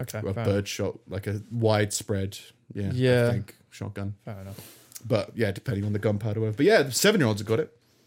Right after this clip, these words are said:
Speaker 1: Oh.
Speaker 2: So, you know, kids, uh, on TikTok, I don't know whether seven's too young for TikTok.
Speaker 1: Probably.
Speaker 2: Watching,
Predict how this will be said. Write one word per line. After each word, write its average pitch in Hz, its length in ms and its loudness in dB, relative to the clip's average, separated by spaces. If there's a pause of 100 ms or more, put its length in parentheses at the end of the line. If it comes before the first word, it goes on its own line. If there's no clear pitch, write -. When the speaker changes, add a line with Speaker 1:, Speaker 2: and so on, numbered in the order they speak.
(280)
Speaker 1:
Oh. 196 80 -4
Speaker 2:
So, 110 420 2 (160)
you 139 120 -4
know, 117 160 0 (180)
kids, 123 440 0
uh, 123 340 2 (260)
on 120 160 -2
TikTok, 139 500 -2
I 98 60 -2
don't 110 120 0
know 92 100 -4
whether 95 140 -4
seven's 101 400 -2
too - 160 -6
young 104 160 -2
for - 100 -12
TikTok. - 540 -8 (680)
Speaker 1:
Probably. 123 500 -2 (140)
Speaker 2:
Watching, 120 600 2